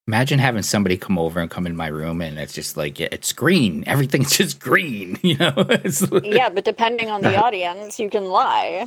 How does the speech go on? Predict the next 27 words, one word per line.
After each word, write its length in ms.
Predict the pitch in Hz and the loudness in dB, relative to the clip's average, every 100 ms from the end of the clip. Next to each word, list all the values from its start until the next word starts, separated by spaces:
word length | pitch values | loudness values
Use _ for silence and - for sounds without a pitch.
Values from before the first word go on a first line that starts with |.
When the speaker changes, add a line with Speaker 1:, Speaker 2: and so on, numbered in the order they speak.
| - | 0
Speaker 1:
Yeah. 320 | 131 107 95 - _ _ | 2 4 2 -2 _ _
No, 80 | - | -2
I'll 260 | - - 98 | 0 -2 -4
just 240 | 131 139 | -8 -4
be 80 | 131 | 2
like, 280 | 131 123 113 | 4 2 0
it's, 320 | 110 - - - _ | -4 -6 -10 -14 _
you 140 | - 92 | -4 -2
know, 180 | 82 107 | -2 -2
instead 280 | 95 - 98 | -4 0 0
of 60 | 92 | 0
a 40 | |
Speaker 2:
Like, 80 | - | 0
Speaker 1:
green 180 | 95 113 | 0 2
Speaker 2:
Pyro 380 | 220 196 208 | 4 4 4
Speaker 1:
screen. 20 | 202 | 2
Speaker 2:
the 100 | 175 | -2
Porn 420 | - 196 202 190 | 0 0 0 -6
Ki-, 180 | - 208 - | -8 -12 -6
King 280 | 214 185 185 | -4 -4 -4
of 80 | |
Rhode 180 | 180 180 | -2 2
Island 380 | 185 196 151 156 | 2 2 -2 0
or 40 | - | 2
Speaker 1:
Yeah. 240 | - 202 | 2 0
Speaker 2:
something. 420 | - - - - | -2 -4 -4 -12
<laughs> 60 | - | -16